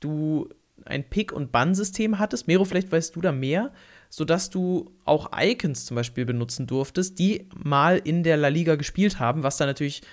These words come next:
eine sehr große Bandbreite eröffnet hat, weil Ronaldo, Ronaldinho, Rivaldo, äh, Zidane, also, äh, wirklich, da gibt's ja richtig viele tatsächlich. Äh, mein, mein Favorite Xavi natürlich auch. Also,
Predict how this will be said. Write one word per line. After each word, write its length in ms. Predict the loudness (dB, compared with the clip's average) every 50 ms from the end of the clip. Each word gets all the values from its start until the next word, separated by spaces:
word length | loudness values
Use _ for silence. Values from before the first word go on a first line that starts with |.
| -20 -20 -20 -12 -4
eine 380 | 0 2 2 2 0 -2 -2
sehr 140 | 0 0 0
große 260 | 2 2 0 0 2
Bandbreite 520 | 2 2 2 2 2 2 2 2 2 2 0
eröffnet 280 | -2 -2 -4 -4 -4
hat, 160 | -4 -2 0 4
weil 160 | 4 4 4
Ronaldo, 460 | 2 0 0 0 2 2 2 2 0
Ronaldinho, 640 | 0 0 -2 -2 -2 -2 -2 -2 -2 0 0 0 0
Rivaldo, 640 | -2 -4 -2 0 0 0 2 2 2 2 2 0 -2 -4 -18 -20 -20 -20 -20 -20 -20 -20 -10 -2
äh, 180 | 0 2 2 2
Zidane, 760 | 2 0 0 2 2 2 2 2 0 -2 -2 -4 -4 -6 -8 _ _ _ _ _ _ _ _ -2
also, 220 | 0 0 0 0
äh, 300 | -2 -4 -6 -8 -12 -12 -8
wirklich, 240 | -2 0 0 0 2
da 80 | 0 -2
gibt's 160 | -2 0 -2
ja 80 | 0 0
richtig 320 | 0 -2 -2 -2 -6 -4
viele 300 | -2 -2 0 0 0 -2
tatsächlich. 680 | -2 -4 -6 -6 -6 -6 -4 -4 -4 -4 -6 -8 -20 _ _ _ _ _ _ -10 -6
Äh, 140 | -6 -4 -4
mein, 260 | -4 -4 -4 -4 -6
mein 120 | -6 -6
Favorite 380 | -4 -4 -4 -2 -2 -4 -4 -4
Xavi 400 | -2 0 0 0 0 0 -6 -8 -8
natürlich 300 | -10 -8 -8 -8 -6 -6
auch. 180 | -6 -6 -6 _ -20 -20 -20 -20 -20 _ -4
Also, 320 | -2 0 0 0 -2 -4